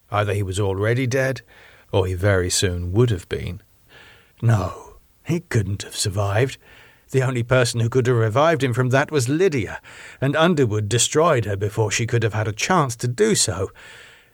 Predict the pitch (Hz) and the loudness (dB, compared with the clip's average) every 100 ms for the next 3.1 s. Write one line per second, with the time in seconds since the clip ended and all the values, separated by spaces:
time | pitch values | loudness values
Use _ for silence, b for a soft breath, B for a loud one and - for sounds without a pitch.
0 | B _ 135 120 160 156 139 120 135 127 | B _ -4 2 2 4 2 2 2 4
1 | 117 98 92 - - 117 131 113 117 120 | 2 0 -4 -10 -2 2 2 2 0 0
2 | 107 - 117 120 123 123 117 101 92 92 | 0 -2 0 2 4 4 2 0 -2 -6
3 | 90 | -8